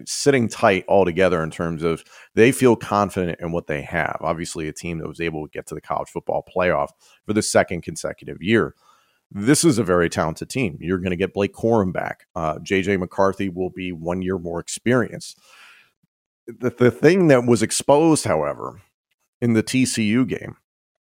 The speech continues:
in the college football playoff is that Michigan i-, i-, in reality is playing old school leather helmet football,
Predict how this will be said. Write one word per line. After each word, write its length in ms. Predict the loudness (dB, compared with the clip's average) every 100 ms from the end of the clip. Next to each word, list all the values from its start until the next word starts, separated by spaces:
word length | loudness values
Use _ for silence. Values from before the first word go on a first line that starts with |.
| _ -8 -4
in 80 |
the 80 | -2
college 240 | 2 2 2
football 320 | 0 0 0
playoff 480 | 4 4 4 -2 -6
is 120 | -2
that 260 | 0 0
Michigan 640 | 0 0 2 0 0 -2 -4 _ _ _ _ _
i-, 160 | -12 -10 -10
i-, 160 | -12 -6
in 280 | -2 2 4
reality 680 | 4 6 6 4 0 -8
is 200 | -10 -10
playing 500 | -8 -4 -2 -2 -4 -10 _ 2
old 280 | 4 4
school 560 | 0 -4 0 0 0 -4
leather 540 | -8 -4 0 2 2 0
helmet 440 | -2 -4 -4 -6
football, 720 | -6 0 0 0 -6 -6 -12